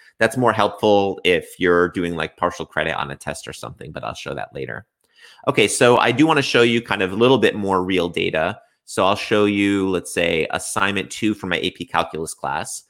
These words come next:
So I did have two periods of A P Calculus. So you can see here, if you click on the headers, you can sort by completion.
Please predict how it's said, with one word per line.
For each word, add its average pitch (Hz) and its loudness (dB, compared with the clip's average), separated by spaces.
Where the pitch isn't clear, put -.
So - -2
I 98 4
did 107 0
have 98 0
two 120 -4
periods 101 2
of 87 0
A 87 2
P 113 -8
Calculus. 135 -2
So - -12
you 107 4
can 101 -4
see 104 -2
here, 110 6
if - -4
you 98 -2
click 131 0
on 107 2
the 98 0
headers, 98 0
you 90 -8
can 90 -10
sort 156 0
by 85 0
completion. 143 -6